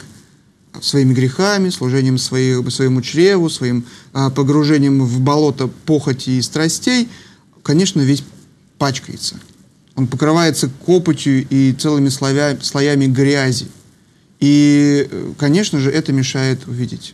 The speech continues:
Бога. А, Бога узрят только чистые сердцем. Чистые сердцем — это, кстати, заповедь блаженства. И Господь призывает к этой чистоте. Он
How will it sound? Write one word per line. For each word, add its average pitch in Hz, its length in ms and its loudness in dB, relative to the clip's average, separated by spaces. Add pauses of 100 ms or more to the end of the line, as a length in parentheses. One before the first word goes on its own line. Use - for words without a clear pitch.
Бога. 117 340 -10 (600)
А, 131 220 0
Бога 165 320 0
узрят 151 340 0
только 135 220 -4
чистые 127 420 -8
сердцем. - 460 -12 (600)
Чистые 208 480 -2
сердцем — 185 480 -4
это, 131 200 -6
кстати, 127 680 -6
заповедь 123 440 -4
блаженства. 120 580 -8 (540)
И 156 160 6
Господь 165 580 0
призывает 160 560 2
к - 60 -12
этой 127 180 -4
чистоте. - 560 -10 (540)
Он 185 320 4